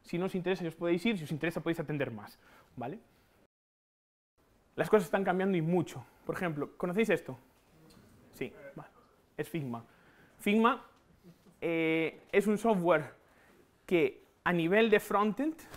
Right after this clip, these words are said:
está haciendo la mayoría de los cálculos, es decir, es una aplicación React que hace cálculos a procesador mediante WebAssembly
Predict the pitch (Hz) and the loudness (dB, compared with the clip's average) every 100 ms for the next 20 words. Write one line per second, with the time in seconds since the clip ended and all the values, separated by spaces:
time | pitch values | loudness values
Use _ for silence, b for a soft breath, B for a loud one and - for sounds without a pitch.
0 | - 185 - 196 214 202 196 190 214 220 | -6 -4 -4 -2 0 0 0 2 2 2
1 | 190 - 185 196 262 - 175 160 196 185 | 0 2 2 4 -2 -2 -4 0 2 2
2 | 175 185 170 160 165 240 - B B B | -2 -4 -6 -2 0 0 -4 B B B
3 | B - 202 190 139 135 - 190 180 143 | B 2 4 4 2 -2 4 4 2 -2
4 | 120 117 - _ B B B - 160 165 | -2 -4 -16 _ B B B 2 -2 -4
5 | 165 156 170 190 156 143 151 160 156 180 | -6 -4 2 4 4 0 -6 -4 0 0
6 | 208 208 220 240 233 294 | 2 2 2 4 2 -2